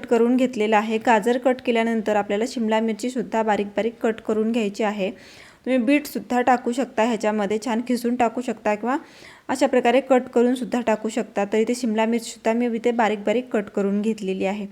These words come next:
तर भाज्या आपल्याला हव्या तेवढ्या तुम्ही घालू शकता. जर अजून तुम्हाला घालायच्या असतील, याच्यामध्ये भाज्या टाकायच्या असतील तर तुम्ही अ-, अजूनसुद्धा भाज्या याच्यामध्ये ॲड करू शकता.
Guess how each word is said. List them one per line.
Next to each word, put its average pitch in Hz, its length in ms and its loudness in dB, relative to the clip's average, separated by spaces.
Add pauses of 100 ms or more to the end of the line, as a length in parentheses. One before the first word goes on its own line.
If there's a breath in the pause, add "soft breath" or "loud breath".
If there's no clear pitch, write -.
(460 loud breath)
तर 240 80 4
भाज्या 240 340 4
आपल्याला 247 380 4 (340 loud breath)
हव्या 262 200 8
तेवढ्या 269 240 6
तुम्ही 269 240 0
घालू 240 240 4
शकता. 240 360 0
जर 220 260 4
अजून 233 340 2
तुम्हाला 269 280 2
घालायच्या 233 420 2
असतील, 233 240 0
याच्यामध्ये 220 400 0
भाज्या 233 200 0
टाकायच्या 208 460 0
असतील 220 300 -6
तर 220 60 0
तुम्ही 220 240 -4
अ-, 208 220 0
अजूनसुद्धा 247 580 0
भाज्या 220 240 0
याच्यामध्ये 202 360 0 (580 loud breath)
ॲड 233 220 8
करू 220 220 2
शकता. 214 380 -4